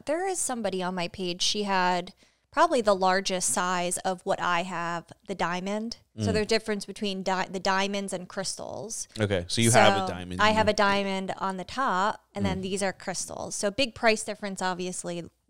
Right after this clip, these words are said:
Speaker 2: What's a small little diamond like that? Like, it's still affordable?
Speaker 1: Absolutely.
Speaker 2: Yeah.
Speaker 1: Yeah, it's like a point oh one.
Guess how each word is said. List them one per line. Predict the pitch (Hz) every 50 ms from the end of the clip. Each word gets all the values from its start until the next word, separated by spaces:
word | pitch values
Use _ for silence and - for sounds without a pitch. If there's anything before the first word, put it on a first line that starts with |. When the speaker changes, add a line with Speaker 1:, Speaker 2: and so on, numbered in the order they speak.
| _ _ _ _
Speaker 2:
What's | 107 107 120 - - -
a | 147
small | - - - - 120 110 110 110 110
little | 110 107 104 107 101
diamond | 95 92 90 92 95 95 90 87
like | 87 85 85 -
that? | - 87 85 85 - -
Like, | 98 90 82 82 78 - - - - - _ _ _ _ _ _
it's | - 113 107 -
still | - - 139 127 87
affordable? | - - - 98 90 104 113 110 123 131 143 151 - - _ _ _ _ _
Speaker 1:
Absolutely. | 320 381 392 - - 403 427 453 392 - - 190 180 170 185 214
Speaker 2:
Yeah. | - -
Speaker 1:
Yeah, | 349 392 370 262
it's | 269 - -
like | 349 339 -
a | 330 320
point | 320 - - 294 285 294 254 -
oh | 226 233 233
one. | 233 208 196 202 202 208 208 208 208 208 208 208 220